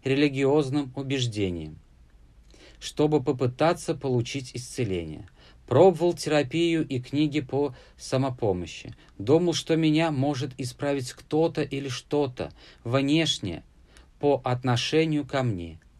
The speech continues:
Не понимая, что это было магическое мышление, конечно, я узнал много полезных вещей, которые помогают и по сей день. Но знания и убеждения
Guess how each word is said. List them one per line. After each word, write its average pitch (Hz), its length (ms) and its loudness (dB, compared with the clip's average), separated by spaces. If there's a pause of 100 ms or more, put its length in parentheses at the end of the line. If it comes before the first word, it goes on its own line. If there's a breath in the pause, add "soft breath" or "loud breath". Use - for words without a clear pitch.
(800 soft breath)
Не 143 200 4
понимая, 160 640 4
что - 360 -4
это 175 340 4
было 151 360 4
магическое 143 840 -2
мышление, 107 720 -4 (340)
конечно, 139 520 0
я 139 240 2
узнал 101 560 -6 (420 soft breath)
много 135 720 0 (800 soft breath)
полезных 123 640 0
вещей, 87 480 -8 (180)
которые 101 400 -2
помогают 120 760 -2
и 113 100 -4
по 98 160 -6
сей 123 320 -2
день. 85 360 -8 (560 soft breath)
Но 117 140 0
знания 135 560 2
и 120 160 -4
убеждения 101 760 -2